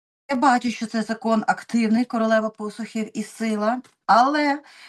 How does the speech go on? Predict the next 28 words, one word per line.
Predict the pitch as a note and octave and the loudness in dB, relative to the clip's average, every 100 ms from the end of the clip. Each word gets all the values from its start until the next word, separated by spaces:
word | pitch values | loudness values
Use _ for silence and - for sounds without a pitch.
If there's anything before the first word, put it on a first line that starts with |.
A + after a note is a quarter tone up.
| - - | -12 0
а, | G3 G3 G3 G3+ | 4 4 2 0
я | F#3+ G3 C4+ | 0 2 2
не | D4+ | 0
бачу, | A#3 C#4 C4+ - C4 | 0 0 -2 -8 -10
що | - A3 | -6 -4
він | G#3 B3 G#3 | 0 0 -2
буде | G3+ A#3 G#3+ G#3+ | -4 -6 -2 -2
приносити | - A3 G#3+ G#3 G#3+ - - A3+ | -2 -4 -2 -4 -6 -10 -8 -6
якусь | G#3+ G3 G#3+ F3+ E3 _ _ _ _ _ | -4 -4 -4 -4 -8 _ _ _ _ _
дію. | D#3 D#3 A3+ A#3+ F3+ C#3 C#3 - A#3 | -16 -4 0 0 0 -4 -10 -16 0
Ну, | C4 | 2
це, | C#4 A3+ | 2 2
знаєте, | G#3 D#4 A4+ G#4+ A3+ - | 2 2 2 0 -2 -4
от | F#3+ | -4
я | B3+ A#3+ | -2 2
зараз | A#3 A3+ | 0 -2
порівняю. | A3 G3+ E3+ | -6 -4 -2
Дивіться, | B3 - | -4 -6
є | F#3 C#4+ | -6 -4
санкції | - A#3+ C#4+ - G#3+ | 0 0 0 -4 -6
проти | G3+ A3 A3 | -2 -2 -2
Росії. | G3+ G3 F#3 D3+ | -6 -6 -8 -8
Перший | - D4+ D4+ - A3 | 0 2 2 0 -6
пакет, | G3+ G3+ F3+ | -6 -6 -8
другий | F#3+ D#4+ D4 G#3+ | -4 0 0 0
пакет, | F#3+ F#3+ F#3 - | -2 -4 -8 -12
сьомий | - D#4+ D4+ A#3+ | 2 4 4 2
пакет. | A#3 A3 - G3+ F#3+ | 2 2 2 -2 -2